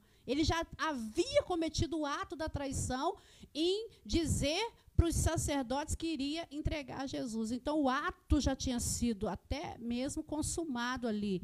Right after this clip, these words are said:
a aliança dele com os, com os sacerdotes.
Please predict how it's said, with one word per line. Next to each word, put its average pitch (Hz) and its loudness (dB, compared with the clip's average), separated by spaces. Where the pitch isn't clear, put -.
a 214 -4
aliança 262 4
dele 233 2
com 254 -2
os, - -6
com 220 0
os 214 0
sacerdotes. 190 -2